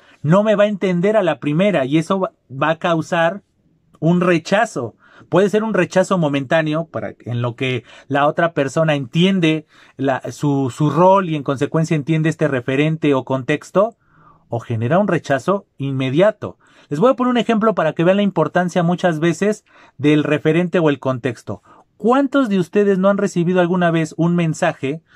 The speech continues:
ya sea un correo electrónico, un WhatsApp, un Messenger, o incluso hasta una llamada telefónica, y cuando ustedes contestan,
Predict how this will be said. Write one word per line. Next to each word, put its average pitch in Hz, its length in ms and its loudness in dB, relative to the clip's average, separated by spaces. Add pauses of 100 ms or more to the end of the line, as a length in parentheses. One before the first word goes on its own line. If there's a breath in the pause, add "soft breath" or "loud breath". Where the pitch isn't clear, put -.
(160 soft breath)
ya 151 140 2
sea 165 140 -2
un 165 80 -2
correo 143 260 2
electrónico, 151 1040 0 (300 loud breath)
un 147 240 2
WhatsApp, 165 760 0
un 147 260 -2
Messenger, 165 800 0 (380 loud breath)
o 165 200 4
incluso 202 320 2
hasta 202 160 0
una 226 120 0
llamada 190 420 2
telefónica, 170 720 -2
y 151 100 0
cuando 147 280 0
ustedes 226 280 0
contestan, 185 720 -2